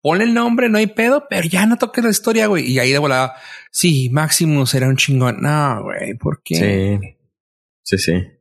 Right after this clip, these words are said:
Speaker 2: No, no, no, pero qué buena película. No me acordaba de esa película. Qué buena película, pero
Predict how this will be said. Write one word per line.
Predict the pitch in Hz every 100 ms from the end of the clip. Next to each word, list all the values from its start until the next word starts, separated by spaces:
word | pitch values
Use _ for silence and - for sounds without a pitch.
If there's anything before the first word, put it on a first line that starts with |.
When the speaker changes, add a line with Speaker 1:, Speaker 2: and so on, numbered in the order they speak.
| _ _ _ -
Speaker 2:
No, | 117 127
no, | 113
no, | 110 104
pero | 104 98
qué | 120
buena | 117 127 139 139
película. | 123 120 104 113
No | -
me | 117
acordaba | 139 139 117 123
de | 127
esa | 131
película. | 127 113 107 - _ _ _ _ _ _ _ _ _ _ _ _ _ _ _
Qué | - 104 107 - _ _ _ -
buena | 113 117 120 127
película, | 131 160 202 208 -
pero | 143 180 226